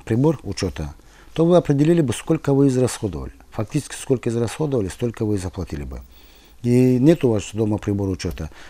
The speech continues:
то вам придется платить по нормативу, но она очень превышает от фактических обстоятельств. Имеется в виду, если вы в день на семью израсходовали, пусть двести литров, пять человек,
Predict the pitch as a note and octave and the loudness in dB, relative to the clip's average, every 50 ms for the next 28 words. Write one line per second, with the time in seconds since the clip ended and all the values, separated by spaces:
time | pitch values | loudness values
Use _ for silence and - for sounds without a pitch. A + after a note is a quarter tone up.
0 | - - - - A#2+ B2+ B2 - - A#2+ C#3 C#3+ - C3 B2+ A#2+ - - - A2 | -20 -10 -4 0 0 0 0 0 0 2 2 2 2 0 -2 0 0 -2 -2 -2
1 | - C3 G#2+ - - A#2+ A#2 A2+ G#2+ G2+ G2+ G#2 G2 - G#2 F#2+ F2 E2 D2 D#2+ | -2 -4 -6 -4 -2 -2 0 0 2 0 0 0 -2 -2 -2 -2 -2 -4 -4 -2
2 | G2+ G#2+ G#2+ G#2+ A2 A2 - - C#3+ D3 - - B2 G#2 - F2+ F#2 F#2+ F#2 - | -2 0 0 0 -2 -2 0 0 0 0 0 0 -4 -2 -2 -2 -2 -2 -2 -2
3 | - C#3 D3 C#3 A#2+ - - - A2+ - - - - G#2+ - - - A#2+ - - | -2 0 0 0 0 -2 -6 -10 -10 -10 -10 -8 -8 -10 -8 -8 -8 -8 -8 -6
4 | - G#2+ F2+ - - F2+ - - F2+ D#2+ D2 C2+ C2 - - - - - - D3+ | -8 -8 -8 -8 -10 -10 -8 -8 -8 -8 -8 -10 -14 -16 -18 -20 -16 -8 -2 2
5 | D3+ D#3 D3 - - B2+ A#2+ A#2 C3 A#2 - - - - - - - - B2+ A#2+ | 4 4 4 4 2 2 4 4 2 2 0 -4 -14 -20 -20 -10 -4 -2 0 2
6 | - B2+ B2+ A#2+ B2+ B2 A#2 C3 C3 A2 G2+ - - - - - - - - - | 2 4 4 6 6 6 6 6 4 4 2 -2 -8 -20 -18 -20 -20 -8 -2 0
7 | A2+ G#2+ - - C3+ C3 B2+ A#2+ A#2 A2+ A#2 A2+ G#2 - - B2 A2+ A2+ A2+ G#2+ | 0 2 4 4 6 6 6 6 4 2 2 0 0 2 0 0 2 2 2 2
8 | G#2+ G#2 - - D#3 D#3+ B2+ G#2+ A2+ C3+ C#3 - - - A#2 G#2+ G2 - - C#2+ | 2 0 -2 -2 -2 -2 0 2 4 4 4 4 4 2 2 2 0 -2 -4 -10
9 | C#2 - - - - - - - - - - - - _ _ - - - - - | -10 -12 -14 -20 -20 -20 -20 -20 -20 -20 -20 -20 -20 _ _ -20 -20 -20 -20 -20
10 | - - - - _ - - - - G#2+ F#2 - - G2+ F#2+ F2+ E2 D#2 - - | -20 -20 -20 -20 _ -20 -10 -4 -2 -2 -2 -2 -2 -2 0 -2 -2 -4 -8 -12